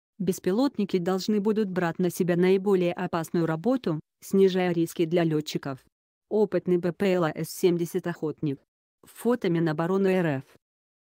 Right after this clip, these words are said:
Предлагается применение брэо, способного полноценно взаимодействовать с лётчиком, учитывая его физические и психические возможности,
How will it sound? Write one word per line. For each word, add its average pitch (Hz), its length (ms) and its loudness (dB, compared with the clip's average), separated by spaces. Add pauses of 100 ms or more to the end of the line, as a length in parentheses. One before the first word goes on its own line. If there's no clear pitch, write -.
(180)
Предлагается 196 720 0
применение 180 640 2
брэо, 170 480 -2 (220)
способного 165 760 -4
полноценно 165 640 -4
взаимодействовать 170 880 -2
с - 140 -10
лётчиком, 160 600 -4 (220)
учитывая 156 600 -2
его 180 260 0
физические 185 600 -6
и - 160 -6
психические 170 760 -6
возможности, 143 880 -4